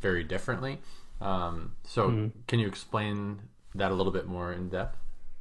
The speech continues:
Speaker 2: Yeah. So if, if you have an e-commerce business or any, any vertical at all, um, but obviously we're mostly talking to e-commerce owners here. So you have an e-commerce business. If,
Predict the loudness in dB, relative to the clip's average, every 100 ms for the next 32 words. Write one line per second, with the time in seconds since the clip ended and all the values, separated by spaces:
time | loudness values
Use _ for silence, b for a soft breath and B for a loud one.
0 | -6 -10 -20 -20 -20 -16 -16 -16 -8 8
1 | 10 12 10 8 8 8 4 2 0 4
2 | 6 8 8 8 6 4 6 8 8 6
3 | 4 6 6 6 4 4 6 6 6 8
4 | 8 10 10 8 8 4 6 8 8 2
5 | B B 6 8 6 2 0 -14 2 4
6 | 6 6 6 8 6 4 8 10 10 6
7 | 8 8 8 6 6 6 8 6 2 6
8 | 8 8 6 4 6 4 B B 6 10
9 | 10 10 8 10 8 6 8 10 10 8
10 | 6 8 6 4 0 -6 b b b 0
11 | 0 0